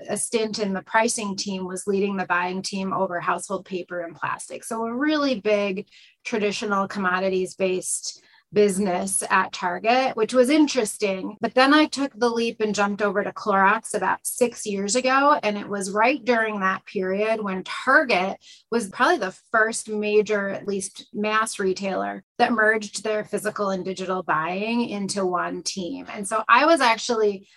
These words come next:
a traditional sales lead during that period and had to figure out what it really meant for a buyer to be buying both physical and digital. It was interesting because their vision was,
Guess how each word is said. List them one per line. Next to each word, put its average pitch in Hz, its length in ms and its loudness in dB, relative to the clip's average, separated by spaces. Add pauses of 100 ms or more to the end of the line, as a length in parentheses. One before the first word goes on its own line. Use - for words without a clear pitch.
(120)
a 220 80 -2
traditional 220 680 -6
sales 220 540 -2
lead 196 480 -8 (240)
during 220 400 0
that 202 320 0
period 233 640 2
and 220 100 -2
had 220 360 4
to 233 80 0
figure 202 460 0
out 214 280 6
what 208 160 2
it 208 160 -4
really 247 360 4
meant 202 480 -2
for 214 420 -2
a 202 120 2
buyer 196 420 0
to 202 100 -6
be 190 220 0
buying 185 460 2
both 175 280 -2
physical 190 400 -4
and 175 140 -6
digital. 190 520 0 (160)
It 277 80 0
was 277 160 4
interesting 285 480 2
because 208 380 -2
their 240 280 4
vision 220 320 0 (460)
was, 226 500 4